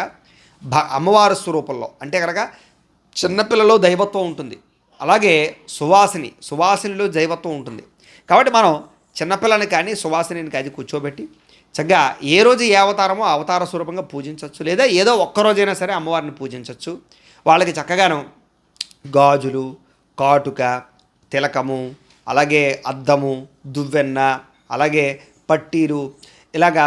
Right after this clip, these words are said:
మ్-, మట్టెలు, అలంకారం సామాగ్రి అంతా కూడా ఇవ్వచ్చు వాళ్ళకి. అలాగే చీర, రవిక, లేకపోతే చిన్నపిల్లలు అయితే కనుక గౌను,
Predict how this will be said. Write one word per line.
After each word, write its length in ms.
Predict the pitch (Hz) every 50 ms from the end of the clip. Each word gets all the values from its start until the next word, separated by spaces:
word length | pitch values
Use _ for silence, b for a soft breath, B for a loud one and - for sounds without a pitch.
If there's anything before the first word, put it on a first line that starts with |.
| 143 135
మ్-, 400 | 135 117 - 147 139 143 147 147 151 151
మట్టెలు, 420 | 139 135 139 - 151 139 139 139 139 135 - _ - B B B B B
అలంకారం 540 | 127 156 180 190 190 165 185 170 160 160 156
సామాగ్రి 520 | - 160 147 147 147 151 151 135 143 147 131
అంతా 400 | 123 147 185 233 247 233 311 302 285
కూడా 200 | - 220 233 226
ఇవ్వచ్చు 280 | 175 139 143 - - 127
వాళ్ళకి. 280 | 110 104 98 - - - _ - -
అలాగే 300 | 131 147 151 151 160 143 135 131 135 b b b b b b -
చీర, 300 | - 147 151 151 143 143 147 139 143 139 139
రవిక, 280 | 139 139 139 147 143 147 139 135 139
లేకపోతే 240 | 139 139 139 160 151 -
చిన్నపిల్లలు 360 | 147 135 143 139 160 156 151 139
అయితే 120 | 135 135 127
కనుక 220 | 131 135 131 147 135 127 131
గౌను, 260 | 131 139 139 139